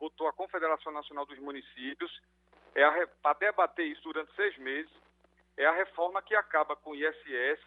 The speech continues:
piscofins e I C M S. Ela mudou, cria o iva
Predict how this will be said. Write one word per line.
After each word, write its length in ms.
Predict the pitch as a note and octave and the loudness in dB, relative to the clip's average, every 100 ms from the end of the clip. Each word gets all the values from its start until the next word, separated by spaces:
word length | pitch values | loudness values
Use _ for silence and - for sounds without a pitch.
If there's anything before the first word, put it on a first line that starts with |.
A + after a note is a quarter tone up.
| - - | -20 -20
piscofins 600 | - - E3+ - D#3 - | -16 -4 -4 -4 -14 -14
e 40 | B3+ | -16
I 40 | - | 0
C 80 | F#3+ | 0
M 200 | F3+ D3 | 2 2
S. 460 | B2 B2+ - - - _ _ _ _ - | 2 2 -2 -20 -20 _ _ _ _ 2
Ela 160 | C#3 C#3+ | 4 6
mudou, 560 | G3+ - - - F3 - _ _ _ - | 2 -6 -8 -6 -8 -10 _ _ _ -10
cria 240 | E3 - G3+ | -10 -6 -6
o 100 | F3 | -6
iva 380 | G3+ E3+ C3+ | 0 2 2